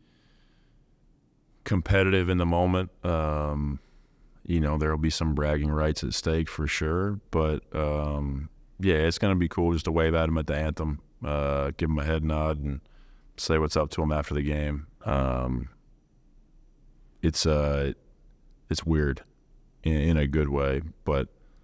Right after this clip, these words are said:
again, like, these moments are where you kinda, like, your brain starts rattling through all the, all the memories that you've had together in different roles. Um,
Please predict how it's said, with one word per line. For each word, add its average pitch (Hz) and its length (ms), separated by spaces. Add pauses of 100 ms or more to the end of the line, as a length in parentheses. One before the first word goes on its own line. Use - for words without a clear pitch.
(560)
again, 80 260
like, 73 200
these 78 160
moments 78 400
are 73 40
where 73 120
you 71 100
kinda, 73 280
like, 69 240 (440)
your 78 200
brain 76 340
starts - 480 (200)
rattling 73 540
through 76 320
all 69 220
the, 71 240 (1120)
all 85 220
the 82 80
memories 82 460
that 80 100
you've 78 160
had 78 260
together 78 540 (600)
in 101 200
different 85 340
roles. 76 500 (440)
Um, 71 720